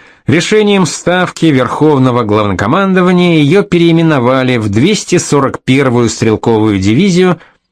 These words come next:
и ввели в состав тридцать четвёртой армии, которой командовал теперь Берзарин.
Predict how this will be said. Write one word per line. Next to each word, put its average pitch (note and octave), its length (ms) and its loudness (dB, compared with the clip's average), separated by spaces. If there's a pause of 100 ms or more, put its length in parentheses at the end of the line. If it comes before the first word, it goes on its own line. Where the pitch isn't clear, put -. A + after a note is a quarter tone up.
(180)
и G3 140 0
ввели C#3 480 0
в G#3+ 60 -8
состав F#3 500 -2
тридцать E3 400 -6
четвёртой A#2+ 600 -2
армии, F3+ 360 -2
которой - 380 -2
командовал A#2+ 600 0
теперь - 400 -6 (240)
Берзарин. E2+ 680 -4